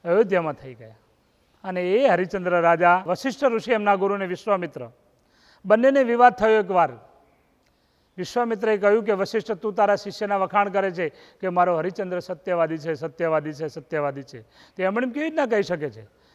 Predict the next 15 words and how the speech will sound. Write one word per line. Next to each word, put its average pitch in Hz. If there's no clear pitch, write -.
તો 170
કે, 180
"તમને 185
વિશ્વાસ 196
ના 185
આવતો 175
તો 156
પારખા 165
કરો." 120
વશિષ્ઠ 185
ઋષિ 190
હવે 170
હરિચંદ્રને 185
મળવા 160
આવ્યા 135